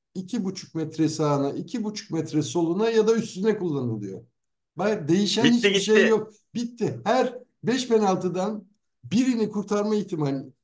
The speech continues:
Speaker 1: ikisini kullanma ihtimalin var yerinde durursa, ama birini banko kurtarırsın ve o gün dündü galiba. Onu da iyi yakalamışsın. Bahoken'in
Speaker 2: Evet,
Speaker 1: açılma yaşını.
Speaker 2: söyledim.
Speaker 1: Evet.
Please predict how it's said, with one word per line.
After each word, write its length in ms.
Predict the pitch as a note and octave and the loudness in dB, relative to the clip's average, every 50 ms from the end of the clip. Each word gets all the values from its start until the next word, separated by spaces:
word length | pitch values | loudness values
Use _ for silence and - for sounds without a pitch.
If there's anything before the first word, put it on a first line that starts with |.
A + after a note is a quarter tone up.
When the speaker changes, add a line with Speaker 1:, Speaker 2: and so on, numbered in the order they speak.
| _ _ - | _ _ -14
Speaker 1:
ikisini 440 | C#3+ A#2+ G#3 G#3 G#3+ A3 B3 B3 | -12 -8 -8 -8 -4 -2 -2 -2
kullanma 400 | B3 A#3 A#3 A3+ A3+ A3+ A3+ A#3 | -2 -4 -2 0 0 0 0 -2
ihtimalin 580 | A3+ A3+ A3+ G3+ G#3 A#3 A3+ A3 G#3+ A3 A3 A3 | -4 -4 -4 -4 -2 0 0 0 0 0 -2 -2
var 120 | A3 G#3 | -2 -2
yerinde 480 | G3 G#3 G#3 G3+ G3+ G3+ G#3 G#3 G3+ F#3 | -2 -4 -6 -6 -6 -6 -6 -6 -6 -6
durursa, 680 | F#3+ G#3 G3+ G#3 A3 G#3 - G#3+ A3 A3+ A3+ - _ _ _ _ _ _ _ _ _ - | -6 -6 -6 -8 -8 -8 -4 -2 -2 -2 -4 -10 _ _ _ _ _ _ _ _ _ -4
ama 260 | - G3+ G#3+ G#3 D#3+ | 0 0 2 2 2
birini 380 | E3+ A#3 A#3+ C4+ C4 B3+ A3 G3 | 2 2 4 4 4 4 2 2
banko 400 | G#3 A3 A3+ A3 A3+ G3 D#3 - | 4 4 2 2 0 -2 -2 -2
kurtarırsın 640 | D#3 D3 A#2+ B2 D3+ D3 D3+ E3+ - - A3+ A3+ G#3+ | -2 -4 -2 0 -2 0 0 -2 -4 -6 -6 -2 -2
ve 80 | G#3 | 0
o 220 | F3+ F#3+ G3 F#3+ E3+ | 0 2 0 0 0
gün 300 | G#3 G#3+ G#3+ G3+ F3+ D3+ | 0 -2 -2 -2 -2 -2
dündü 340 | F#3+ F#3+ F3+ E3+ D3+ C3+ | -2 -2 0 0 -2 0
galiba. 560 | A#2+ C3+ C3 B2+ B2+ C3 B2+ D#3 F3 G#3 - - | 0 0 -2 -2 -4 -4 -4 -6 -6 -6 -6 -6
Onu 200 | D3 E3+ F3+ G3 | -6 -6 -4 -2
da 60 | G3+ G#3 | 0 2
iyi 160 | G3+ G3+ G3+ | 2 2 2
yakalamışsın. 760 | G3+ F3+ D3+ D#3 C#3+ C#3 C3+ B2 B2 A#2+ A#2+ G#2+ - - - _ _ _ _ - | 0 0 -2 -2 -2 -2 -2 -4 -6 -8 -10 -10 -10 -12 -20 _ _ _ _ -6
Bahoken'in 720 | A#2+ C3+ C3+ C#3 C#3+ C#3+ C#3+ - C#3+ C3 C3+ C3+ B2+ A#2+ A#2 D#3 | -2 0 2 2 2 2 0 -2 -4 -4 -4 -6 -6 -4 0 0
Speaker 2:
Evet, 120 | E3+ G3 | 2 4
Speaker 1:
açılma 300 | F#3 C#3+ C3+ C3+ C3 B2+ | 4 4 4 2 2 2
yaşını. 120 | B2 F#3 G#3 | 4 4 4
Speaker 2:
söyledim. 400 | G#3+ A3+ A#3 A#3 G#3+ - - - _ _ - | 4 4 4 2 2 0 -2 -14 _ _ -8
Speaker 1:
Evet. 120 | C3+ C3 | -6 -4